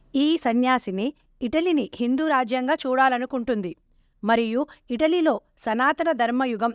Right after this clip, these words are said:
తీసుకురావాలనుకుంటుంది. గత కొన్ని సంవత్సరాలుగా ఆమె ఇటలీతో పాటు ముస్లిం దేశాల్లో నిర్వహించే మత సమావేశాల్లో పాల్గొంటూ సనాతన ధర్మం కోసం పోరాడుతుంది.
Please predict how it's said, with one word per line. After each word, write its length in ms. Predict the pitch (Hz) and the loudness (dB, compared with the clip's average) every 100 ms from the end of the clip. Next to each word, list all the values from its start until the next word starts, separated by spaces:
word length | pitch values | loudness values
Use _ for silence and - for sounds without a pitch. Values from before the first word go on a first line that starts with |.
| 220 | -4
తీసుకురావాలనుకుంటుంది. 1200 | 240 277 285 269 277 277 277 330 269 240 185 165 - _ _ _ | -4 -2 0 2 2 2 0 0 -2 -2 -4 -8 -16 _ _ _
గత 200 | 208 233 285 247 | -2 0 0 0
కొన్ని 240 | 240 349 277 | 0 0 0
సంవత్సరాలుగా 680 | 254 254 269 247 214 196 233 - _ - | 0 0 0 0 0 -2 -4 -6 _ -4
ఆమె 320 | 240 240 226 277 - _ | 0 0 -2 -6 -10 _
ఇటలీతో 380 | 226 277 311 359 | -4 -2 0 0
పాటు 380 | 370 247 208 214 - _ - | 2 0 0 -4 -8 _ -8
ముస్లిం 360 | 233 - 320 320 | -8 -4 -2 0
దేశాల్లో 460 | 269 254 277 277 269 | 0 0 0 2 -2
నిర్వహించే 520 | 233 226 240 226 254 - - _ - | -2 -4 -4 -4 -4 -6 -8 _ -4
మత 200 | 233 330 | -2 -2
సమావేశాల్లో 760 | 320 285 285 285 262 262 269 330 | -2 0 0 -2 -2 -2 -2 0
పాల్గొంటూ 540 | 247 240 233 220 208 208 - _ | 0 0 -2 -6 -6 -8 -10 _
సనాతన 500 | - 262 302 330 359 | -4 0 2 2 2
ధర్మం 360 | 311 262 254 254 | 2 2 0 -2
కోసం 340 | 247 226 320 415 | -4 -4 -4 -2
పోరాడుతుంది. 600 | 269 247 233 214 196 170 | 0 2 0 -2 -6 -8